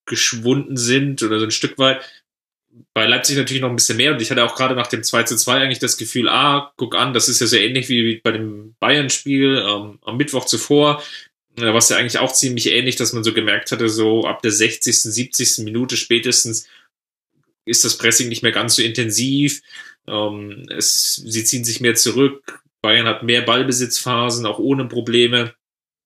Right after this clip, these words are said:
Und ganz ähnlich war es ja hier in der Partie auch. Also Bremen konnte sich ja dann auch ein Stück weit spielerischer besser befreien, weil Leipzig nicht mehr ganz so aggressiv ins Pressing gehen konnte,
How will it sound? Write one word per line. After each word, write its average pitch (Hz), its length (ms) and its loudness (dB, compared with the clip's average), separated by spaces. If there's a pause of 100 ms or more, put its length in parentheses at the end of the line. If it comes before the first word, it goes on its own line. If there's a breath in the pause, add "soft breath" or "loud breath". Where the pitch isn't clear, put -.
(160)
Und 143 100 -4
ganz 127 180 2
ähnlich 127 220 0
war 131 80 4
es 113 100 4
ja 123 60 0
hier 120 140 0
in 113 80 0
der 110 120 0
Partie 110 380 -4
auch. 110 300 0
Also 101 220 -10
Bremen 117 440 -2 (720 loud breath)
konnte 117 300 -2
sich 117 140 0
ja 123 60 2
dann 110 140 2
auch 110 200 0
ein 110 60 -8
Stück - 220 -2
weit 117 140 2
spielerischer 117 680 0
besser 117 300 2
befreien, 117 580 -2
weil 104 280 -2 (640)
Leipzig 113 520 0
nicht 113 120 -8
mehr 110 100 2
ganz 110 260 0
so 117 100 0
aggressiv - 500 -2
ins 117 160 -2
Pressing 113 340 0
gehen 117 300 0
konnte, 120 600 0